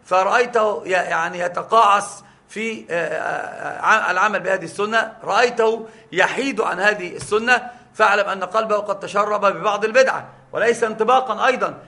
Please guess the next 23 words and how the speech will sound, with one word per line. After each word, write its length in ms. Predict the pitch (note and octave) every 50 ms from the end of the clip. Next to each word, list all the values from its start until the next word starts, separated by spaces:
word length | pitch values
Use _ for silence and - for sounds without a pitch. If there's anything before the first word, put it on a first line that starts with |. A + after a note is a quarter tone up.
| - - -
لكن 300 | E3 F#3+ F#3 F#3+ F#3 E3
كلما 380 | - B3+ C4 C4 B3+ A#3+ B3
على 280 | A#3 G#3 A3 B3+ B3+ B3
المنسوب 520 | A#3+ A#3 A3+ A3 - - C#4 C#4+ C#4 -
كلما 540 | F#3+ - A#3+ A#3 A3+ A3 A3 A3+ A3+ A3+ - - - - - - -
على 260 | D3+ F#3+ A3 G#3+ F#3+
الحكم، 400 | D#3+ D3 E3+ E3+ E3+ - C#3 C3+
كلما 340 | - G3+ G#3 G#3 F3 F#3 F#3
على 180 | F#3+ G#3 G#3+
المنسوب 340 | G3+ F3+ E3+ E3+ G3+ A3 G3+
كلما 280 | - F#3+ F#3 G3+ G3+ F3+
على 300 | E3 G3 A3 A3+ A3 A3+ - - - - - -
الحكم. 440 | D#3+ - G#3 A#3 A#3+ - - - - - - - - _ -
ففي 220 | C#3+ B2+ D#3 D#3
قول 300 | D3+ - B3 C4 B3 A3+
الله 180 | G#3+ A3 A3+ A3+
تعالى: 280 | G#3 G3 F#3+ G3 F#3+
"قل 220 | - - F3+ - -
إن 100 | E3 D3+
كنتم 320 | G3+ A#3+ A#3+ A#3 A3 F3+
تحبون 360 | - F#3+ - F3 E3+ G3+ G3+
الله 200 | F#3+ F#3 F#3 F3
فاتبعوني"، 920 | - F3 G#3 - - - A3+ G#3+ G#3 G#3 F3 F#3+ G#3 A3 A#3+ B3+ B3+ A#3+